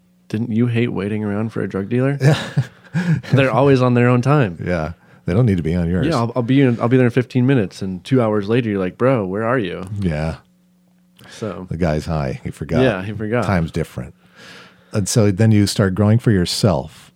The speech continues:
Speaker 2: And then is the, then where does the collective,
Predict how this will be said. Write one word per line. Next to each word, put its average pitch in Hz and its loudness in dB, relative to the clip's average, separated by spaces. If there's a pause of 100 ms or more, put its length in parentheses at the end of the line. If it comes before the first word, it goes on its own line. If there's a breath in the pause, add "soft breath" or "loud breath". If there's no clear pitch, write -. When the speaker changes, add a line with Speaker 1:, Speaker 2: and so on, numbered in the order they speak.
Speaker 2:
And 95 2
then 120 4
is 98 -2
the, 101 -4
then 110 2
where 101 2
does 92 -2
the 82 -4
collective, 85 -4